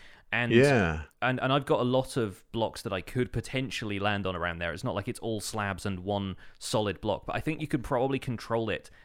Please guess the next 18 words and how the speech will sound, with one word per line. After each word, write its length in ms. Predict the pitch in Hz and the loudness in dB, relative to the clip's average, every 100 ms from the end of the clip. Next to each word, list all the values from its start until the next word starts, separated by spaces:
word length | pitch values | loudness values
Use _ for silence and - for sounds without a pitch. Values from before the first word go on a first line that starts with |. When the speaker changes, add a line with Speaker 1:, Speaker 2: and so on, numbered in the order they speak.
| - | -12
Speaker 1:
by 320 | 107 113 120 | 0 2 2
making 360 | 113 113 117 110 | 0 -2 -4 -6
sure 220 | - 113 | -2 -2
that's 260 | 101 - - | 0 -4 -6
the 140 | 110 | -6
only 260 | 101 104 101 | -4 -4 -4
solid 380 | - 110 101 95 | -2 -2 -2 -2
block 280 | 110 110 - | -2 -2 -2
in 80 | 117 | -4
the 100 | 117 | -2
area. 420 | 117 127 151 175 - - - - - | -2 0 0 -2 -4 -18 -20 -16 -2
Uh, 160 | 117 107 | 2 2
because 320 | 113 107 117 | 0 -2 0
I've 140 | 113 | 2
definitely 340 | 120 127 - 110 | 0 -2 -4 -4
come 180 | 120 104 | -2 0
back 280 | 107 - | 0 -2
to, 260 | - 113 101 | -4 -4 -4